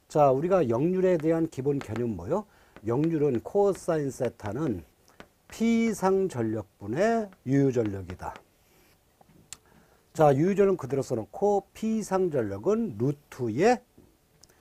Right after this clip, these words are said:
유효전력의 제곱 플러스 무효전력의 제곱 되는 거죠.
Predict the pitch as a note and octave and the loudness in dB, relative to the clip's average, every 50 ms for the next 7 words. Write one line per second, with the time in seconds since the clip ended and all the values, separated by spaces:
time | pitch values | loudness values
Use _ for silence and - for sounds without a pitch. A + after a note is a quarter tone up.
0 | _ _ _ _ - - _ _ _ A2+ A#2 C3+ E3+ F#3+ G3 E3+ F#3 F3 F3 F3 | _ _ _ _ -20 -20 _ _ _ -4 0 4 6 6 6 6 6 4 4 4
1 | E3 E3+ - - A2 A2+ A#2 E3 F#3+ F#3+ - _ _ - - E3 D#3+ D3 C3+ C#3+ | 2 0 -2 -4 -4 -2 0 0 0 0 -2 _ _ -8 -2 2 2 2 2 2
2 | - - - G3 G3+ G3+ F#3+ - - - _ _ _ _ _ _ _ _ _ _ | -2 -6 -2 0 0 0 -2 -4 -10 -20 _ _ _ _ _ _ _ _ _ _
3 | - - - - - _ _ - G#2 A2 C3 D3+ D#3+ D#3 D#3 D#3 D3 D3 - - | -20 -20 -16 -18 -18 _ _ -8 -2 2 4 6 6 6 4 2 0 0 -2 -4
4 | B2 - D3 - F3+ D3 B2+ A2+ G#2 G2 E2+ - - D2+ | -8 -8 -6 -4 -2 -2 0 -2 -4 -6 -8 -12 -14 -18